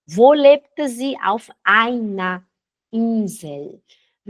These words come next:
<clears throat> Aqui, Jaqueline, por que que você fala einer Insel? Aqui tem um R. Pois é,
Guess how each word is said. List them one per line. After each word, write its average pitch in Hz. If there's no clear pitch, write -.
<clears throat> 220
Aqui, 269
Jaqueline, 294
por 277
que 285
que -
você -
fala 247
einer 185
Insel? 196
Aqui 196
tem 330
um 359
R. 330
Pois 453
é, 285